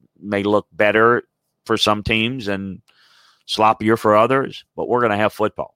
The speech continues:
And so it's grateful for that. Um, I still think in college,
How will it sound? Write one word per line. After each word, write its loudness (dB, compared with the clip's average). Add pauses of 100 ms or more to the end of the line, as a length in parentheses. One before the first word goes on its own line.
And -14
so -4
it's -20
grateful -4
for -8
that. -4 (520)
Um, -2 (400)
I -2
still 0
think -2 (640)
in -12
college, 0